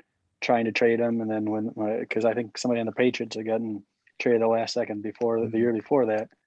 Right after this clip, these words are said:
Speaker 1: and then, uh, when that fell through, then it was sort of like, "Well, we, we gotta cut him now," 'cause the relationship's been permanently, uh,
Speaker 2: So you
Speaker 1: um,
Speaker 2: saying what's the
Speaker 1: disrupted.
Speaker 2: relationship with G Ms?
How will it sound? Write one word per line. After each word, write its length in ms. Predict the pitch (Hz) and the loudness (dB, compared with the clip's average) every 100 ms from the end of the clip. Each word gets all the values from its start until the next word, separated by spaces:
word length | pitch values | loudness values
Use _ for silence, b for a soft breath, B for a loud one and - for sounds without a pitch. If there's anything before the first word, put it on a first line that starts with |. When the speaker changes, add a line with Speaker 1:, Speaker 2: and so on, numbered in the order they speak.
| _ _ _ _ _ | _ _ _ _ _
Speaker 1:
and 120 | 107 110 | -8 -4
then, 360 | 110 113 107 - 120 | -4 -4 -8 -10 -18
uh, 500 | 113 113 107 104 101 | -16 -12 -10 -8 -6
when 120 | 117 117 | -2 0
that 200 | 117 - | 0 2
fell 220 | 123 113 | 2 2
through, 440 | - 151 135 113 | 2 0 0 -2
then 160 | 107 110 | -6 -8
it 40 | |
was 100 | 107 | -8
sort 140 | - 117 | -4 -2
of 40 | |
like, 180 | 107 104 | -2 -4
"Well, 260 | 120 120 113 | -2 -2 -2
we, 200 | 113 117 | -6 -6
we 160 | 110 | -2
gotta 240 | 113 120 117 | 2 2 2
cut 160 | 110 | -4
him 100 | 107 | -6
now," 320 | 110 110 101 - | -4 -4 -6 -8
'cause 140 | - - | -18 -14
the 100 | 120 _ B B B B - | -14 _ B B B B -2
relationship's 640 | 110 110 - 107 123 - | 2 2 2 -4 -4 -4
been 320 | - 101 101 - _ 101 _ _ _ - _ _ _ _ - | -6 -6 -8 -12 _ -20 _ _ _ -20 _ _ _ _ 2
permanently, 600 | 117 110 110 104 104 101 | 2 4 2 2 2 0
uh, 440 | 101 113 104 104 | 0 -2 -2 0
Speaker 2:
So 80 | 170 | 2
you 60 | |
Speaker 1:
um, 80 | 180 | 2
Speaker 2:
saying 200 | 170 196 175 | 4 2 6
what's 140 | 185 | 6
the 0 | 123 | 6
Speaker 1:
disrupted. 60 | 170 | 6
Speaker 2:
relationship 640 | 170 180 165 156 - 175 | 6 4 2 -2 2 2
with 260 | 147 151 127 | 4 -2 -2
G 260 | 147 165 | -2 0
Ms? 360 | 165 185 208 202 | 0 -2 -4 -10